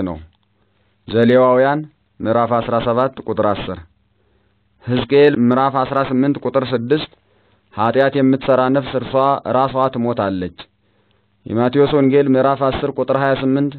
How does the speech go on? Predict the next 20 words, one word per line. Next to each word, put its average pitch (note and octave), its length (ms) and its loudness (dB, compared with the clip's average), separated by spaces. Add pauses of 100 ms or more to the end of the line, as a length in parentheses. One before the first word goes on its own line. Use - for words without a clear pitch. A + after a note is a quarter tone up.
(180)
ነፍስንም C3+ 500 0
ሥጋንም C3+ 460 0
በገሃነም C3 540 2
ሊያጠፋ B2+ 360 2
የሚቻለውን B2+ 680 2
ፍሩ። A2+ 180 -4 (1040)
የሐዋርያት C3+ 580 2
ሥራ C#3 160 0 (100)
ምዕራፍ C3 360 0
ሦስት D3 300 -4
ቁጥር B2+ 280 -2
ሃያ B2+ 320 0
ሦስት C#3+ 280 -6 (720)
«ያንን C#3 440 2
ነቢይ C#3 300 2
የማትሰማ C#3 600 2 (100)
ነፍስ C#3 260 -2 (160)
ከሕዝብ C3 500 0
ተለይታ B2+ 480 0 (500)
ትጠፋለች።» A#2 760 -2